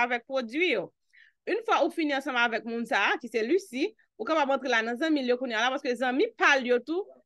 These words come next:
yo gen zanmi, nou wè li menm, li te gen mil moun sa yo la, li menm li gen senk san.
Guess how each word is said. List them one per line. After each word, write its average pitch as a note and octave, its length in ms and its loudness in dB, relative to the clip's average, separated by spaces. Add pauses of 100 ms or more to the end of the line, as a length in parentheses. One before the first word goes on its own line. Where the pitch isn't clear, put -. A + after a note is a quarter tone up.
yo B3 180 4
gen C4 160 0
zanmi, D4 420 0
nou C4 140 -2
wè C4+ 80 4
li C4+ 100 0
menm, C4 120 -2
li A#3+ 40 -10
te C4 120 -2
gen C4+ 200 -2
mil G4 200 4 (320)
moun D#4 120 0
sa D#4+ 120 0
yo D4 40 2
la, C4+ 120 6
li C#4 100 -4
menm C4+ 100 -4
li C4 120 -6
gen D#4 120 -2
senk A#4 320 -4
san. F#3 320 0